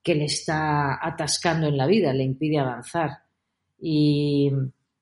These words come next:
y esa es la, la historia de, del, del comensal, es la historia de una familia vasca que en una primera etapa del terrorismo de eta tiene, sufre un atentado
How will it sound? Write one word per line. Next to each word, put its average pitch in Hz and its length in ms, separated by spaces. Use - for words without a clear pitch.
y 175 200
esa 190 220
es 185 120
la, 147 300
la 135 120
historia 139 520
de, 123 440
del, 120 460
del 123 160
comensal, 151 640
es 143 340
la 135 80
historia 165 380
de 160 60
una 147 160
familia 156 720
vasca 202 680
que 143 500
en 151 100
una 156 300
primera 156 1120
etapa 165 500
del 160 200
terrorismo 156 560
de 160 240
eta 139 340
tiene, 143 340
sufre 165 420
un 160 100
atentado 190 920